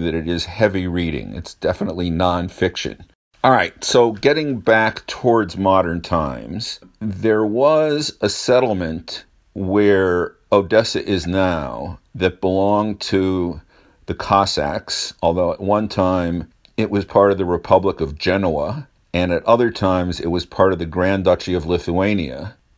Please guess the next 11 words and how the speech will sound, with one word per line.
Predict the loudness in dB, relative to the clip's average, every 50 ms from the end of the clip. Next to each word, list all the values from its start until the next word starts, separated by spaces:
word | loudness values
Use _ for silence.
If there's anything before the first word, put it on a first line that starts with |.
| _ _
Anyway, | 0 2 2 4 6 6 6 4 4 0 -4 -6
the | -2 0 0 0
place | -2 _ -16 -6 0 2 4 4 4 2 0 0
where | 2 4 4
Odessa | 4 2 2 2 2 2 0 -2
is | -2 -2 -2 -2 -4
today | -4 -2 0 4 4 4 4 4 2 0 -2 -6 -8 -8 -10 -8 _
was | -4 -2 -2 -2
once | -2 -2 -2 -2 -2 -6
called | -4 2 4 6 6 6 4 4 0 -6 -20 _ _ _ _ -4
Hadjibe, | 2 4 4 4 4 2 -4 -2 0 0 0 0 -2 -6 -10 -14 -18